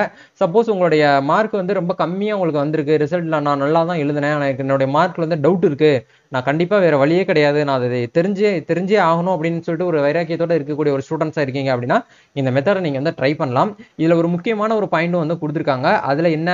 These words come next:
சொல்ல வராங்க அப்படிங்கறத பார்க்கும்போது, விடைத்தாள் நகல் மறுகூட்டல் ஆகியவற்றில் ஏதேனும் ஒன்றுக்கு மட்டுமே தேர்வர்கள் விண்ணப்பிக்க இயலும் அப்படிங்கறத வந்து கொடுத்திருக்காங்க. விடைத்தாள் நகல் அப்படின்னா ஒண்ணும் கிடையாது. நீங்க எக்ஸாம் எழுதினீங்க பாத்தீங்களா, இப்ப எக்ஸாம்பிளுக்கு நீங்க வந்து, அஹ், தமிழ்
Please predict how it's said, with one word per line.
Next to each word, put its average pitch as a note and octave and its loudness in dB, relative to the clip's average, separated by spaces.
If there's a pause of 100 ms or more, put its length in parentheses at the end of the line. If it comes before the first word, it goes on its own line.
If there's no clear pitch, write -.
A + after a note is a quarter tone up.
(100)
சொல்ல E3 0
வராங்க D3+ 2
அப்படிங்கறத C3+ 0
பார்க்கும்போது, C3 -2
விடைத்தாள் G#3 2
நகல் F3 2 (120)
மறுகூட்டல் E3+ 2 (140)
ஆகியவற்றில் F3+ 0 (120)
ஏதேனும் G3+ 0 (100)
ஒன்றுக்கு G3+ -2
மட்டுமே F3 0 (460)
தேர்வர்கள் G#3 4
விண்ணப்பிக்க F#3 -4 (120)
இயலும் F3+ 0
அப்படிங்கறத D3+ -2
வந்து F3 -2
கொடுத்திருக்காங்க. C#3 -2
விடைத்தாள் G#3 2
நகல் D#3 2
அப்படின்னா D3 -2
ஒண்ணும் D#3+ -4
கிடையாது. C3+ 0
நீங்க D3+ -4
எக்ஸாம் E3 -2
எழுதினீங்க D#3+ -2
பாத்தீங்களா, B2+ -2 (140)
இப்ப C#3+ -2
எக்ஸாம்பிளுக்கு E3+ -2
நீங்க E3+ -4
வந்து, D#3 0 (400)
அஹ், D3+ 0
தமிழ் F#3 0